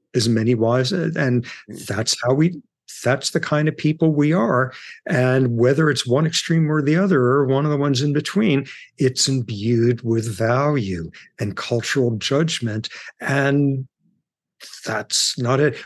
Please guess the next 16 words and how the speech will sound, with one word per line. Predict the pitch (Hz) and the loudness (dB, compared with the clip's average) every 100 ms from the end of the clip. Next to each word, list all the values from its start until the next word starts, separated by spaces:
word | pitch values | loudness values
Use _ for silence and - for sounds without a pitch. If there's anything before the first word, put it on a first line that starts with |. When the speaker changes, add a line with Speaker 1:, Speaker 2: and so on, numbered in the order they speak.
| - | -4
Speaker 1:
That | 135 156 180 | 2 2 2
said, | - - 175 117 120 - _ _ _ - | 0 4 4 4 2 -2 _ _ _ 0
you | 131 | 2
know, | 123 - | 2 0
it's | - 131 | -2 2
not | 135 143 | 2 2
all | - 127 127 123 - | 2 4 4 2 0
what | 131 127 123 | 0 0 2
version | 131 131 123 127 | 4 4 4 0
of | 107 | 0
the | |
vasopressin | 113 110 139 127 117 120 | 0 0 -2 -2 -2 -2
receptor | 113 - 131 - - | -2 -2 -2 -8 -6
gene | 120 113 | -2 -2
you | 123 | -4
have. | 117 131 120 127 | -2 0 2 0